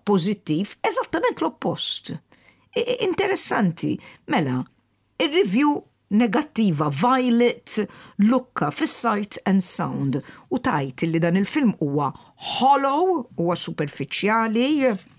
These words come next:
l-iskript ta' Noah Oppenheim huwa terribli, mhuwiex konvinċenti u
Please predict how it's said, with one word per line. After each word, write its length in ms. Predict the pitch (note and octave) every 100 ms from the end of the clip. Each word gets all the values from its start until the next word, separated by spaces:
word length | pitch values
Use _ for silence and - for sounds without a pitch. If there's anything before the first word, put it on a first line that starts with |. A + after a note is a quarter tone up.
| - - - -
l-iskript 1080 | G3+ B3 - - - D#4 D4 - - - E3+ - _
ta' 180 | - G3+
Noah 400 | G3+ F#3 E3+ -
Oppenheim 1000 | - D4 - G#3+ E3 E3 D3 C3+ C#3+ C#3+ - - _
huwa 400 | G#3+ F#3 F3+ D#3 F3 _
terribli, 640 | - E3+ D3 G3+ F#3+ C4+ F4
mhuwiex 680 | E3 E3+ G3 E3+ D3+ - - - _
konvinċenti 1000 | F3+ D#3 C3+ C3+ - A3+ A3+ - C#4 E4 - - - _
u 380 | C4 D4+ F4+ D#4+